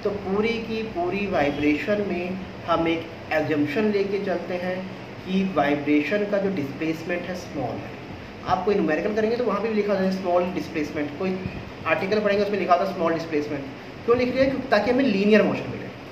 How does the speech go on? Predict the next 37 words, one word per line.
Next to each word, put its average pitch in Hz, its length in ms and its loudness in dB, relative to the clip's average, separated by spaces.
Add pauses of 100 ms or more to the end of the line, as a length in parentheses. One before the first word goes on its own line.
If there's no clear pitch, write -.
(500)
और - 60 0
लीनियर 208 280 6
मोशन 214 280 2
की 240 80 2
हम 254 60 4
एनालिसिस - 400 -2 (120)
ईजीली 185 220 -2
कर 143 120 -2
सकते - 260 -10
हैं। - 80 -12 (420)
ठीक 262 140 -6
है, - 120 -4 (760)
तो 220 140 0
सपोज 214 380 2
मैंने 226 220 2
इस 226 180 0
मास 190 320 4
को 226 120 6
स्मॉल 196 300 2
डिस्प्लेस 190 360 0
किया 247 140 -2
एक्स - 420 -2 (680)
और 226 60 -2
छोड़ 190 280 2
दिया, 127 200 -2 (220)
मास 143 260 -4
यहाँ 160 280 -4
तक 196 120 -4
नीचे 160 240 0
आया 214 180 6
और 233 140 0
छोड़ 147 220 0
दिया। 110 240 -6
छोड़ने 202 300 2
पे 240 100 0
क्या 240 120 8
होगा? 247 360 6